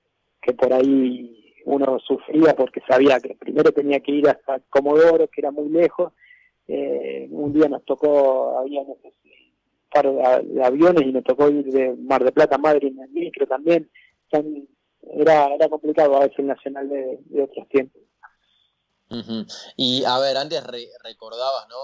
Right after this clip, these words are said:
Speaker 2: Tu época en Belgrano, los mensajes que recibís, muy lindo seguro. ¿Hay algún mensaje o algún,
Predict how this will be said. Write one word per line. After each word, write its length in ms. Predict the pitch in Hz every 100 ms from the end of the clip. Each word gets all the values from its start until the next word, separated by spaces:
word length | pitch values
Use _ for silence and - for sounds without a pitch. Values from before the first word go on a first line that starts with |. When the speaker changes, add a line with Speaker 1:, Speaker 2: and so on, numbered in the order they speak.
| 135 117 104 101 98 98 _ _
Speaker 2:
Tu 140 | 107 117
época 300 | 113 104 104
en 80 | 104
Belgrano, 1040 | 107 123 139 139 135 127 123 120 120 113 107
los 180 | 107 _
mensajes 600 | 110 110 - 143 - 107 -
que 100 | 107
recibís, 680 | 107 104 - 120 151 147
muy 240 | 117 120 117
lindo 340 | 139 127 113
seguro. 580 | - 117 135 131 135 135 _ _ _ _ _ _
¿Hay 220 | 151 202
algún 360 | 180 165 190 196
mensaje 880 | 170 147 - 185 180 - 151 135 123
o 120 | 123
algún, 920 | 127 151 175 160 139 120 113 107